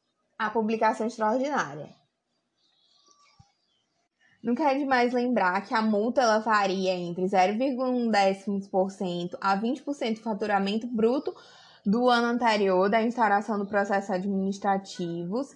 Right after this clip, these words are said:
e ela nunca será inferior à vantagem auferida, é,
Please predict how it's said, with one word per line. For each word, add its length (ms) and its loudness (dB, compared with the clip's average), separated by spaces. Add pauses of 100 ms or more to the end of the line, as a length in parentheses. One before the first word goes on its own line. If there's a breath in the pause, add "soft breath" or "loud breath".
(340 soft breath)
e 140 4
ela 240 6
nunca 840 -4
será 380 0
inferior 600 0
à 100 6
vantagem 540 0
auferida, 920 -2 (680 soft breath)
é, 520 4